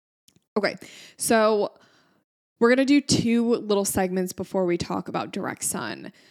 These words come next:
The first is just s-,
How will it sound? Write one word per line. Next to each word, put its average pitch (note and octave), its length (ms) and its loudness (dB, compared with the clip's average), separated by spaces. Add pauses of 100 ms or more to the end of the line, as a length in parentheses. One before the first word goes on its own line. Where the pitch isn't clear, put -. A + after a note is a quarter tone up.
(120)
The A3 100 0
first A#3 640 2
is G3 600 0 (280)
just G3+ 340 -4
s-, - 140 -14